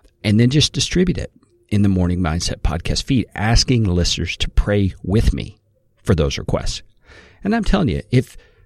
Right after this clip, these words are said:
there's ten, twenty thousand people praying for these requests, and I don't presume to think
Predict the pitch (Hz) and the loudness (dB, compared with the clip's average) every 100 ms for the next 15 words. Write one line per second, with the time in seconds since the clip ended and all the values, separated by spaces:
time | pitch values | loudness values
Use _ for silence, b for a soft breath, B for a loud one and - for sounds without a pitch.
0 | b - 156 170 - 107 113 135 - - | b 0 0 2 2 2 4 0 -2 -2
1 | 92 107 - 78 101 98 - - 107 104 | 2 0 0 -2 -2 -2 -2 -2 -2 -4
2 | - - 95 87 107 104 - 87 90 90 | -4 -4 0 0 0 -2 -2 -2 0 -2
3 | 90 87 - 76 107 - - - _ - | -2 -4 -4 -4 -4 -6 -10 -14 _ -2
4 | 110 107 85 78 _ _ - 82 76 104 | 2 2 0 -4 _ _ 0 0 2 2
5 | 98 - 78 71 | 2 0 -4 -8